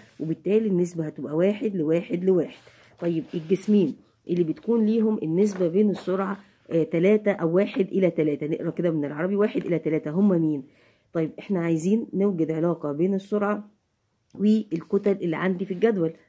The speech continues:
عشان نوصل للاختيار المناسب. طيب إحنا عندنا kinetic إنرجي للأول بتساوي الكاينيتيك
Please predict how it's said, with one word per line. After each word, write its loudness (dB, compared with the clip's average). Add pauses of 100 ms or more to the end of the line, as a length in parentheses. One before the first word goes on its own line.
(120)
عشان 0
نوصل -2
للاختيار -2
المناسب. -2 (460)
طيب -4
إحنا -2
عندنا 2 (260)
kinetic 4
إنرجي 0
للأول 0 (200)
بتساوي 2
الكاينيتيك 0